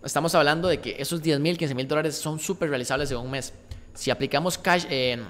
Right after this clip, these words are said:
el cuatro por ciento, el cuatro por ciento, tres por ciento, cuatro por ciento en nuestras cuentas de PayPal, vamos a acumular a final del año alrededor de unos tres mil quinientos, cuatro mil dólares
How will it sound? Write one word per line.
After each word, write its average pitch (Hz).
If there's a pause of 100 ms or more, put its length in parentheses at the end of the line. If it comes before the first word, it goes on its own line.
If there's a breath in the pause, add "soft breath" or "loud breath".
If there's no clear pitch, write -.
(160)
el 131
cuatro 160
por 151
ciento, -
el 139
cuatro 156
por 156
ciento, 151
tres 160
por 160
ciento, 156
cuatro 151
por 151
ciento 139
en 120
nuestras 127
cuentas 160 (120)
de -
PayPal, 151 (420 loud breath)
vamos 160
a 180
acumular 143
a 120
final 180
del 208
año 196 (240)
alrededor 143
de 165
unos 170
tres 139
mil 180
quinientos, 180
cuatro 139
mil 143
dólares 143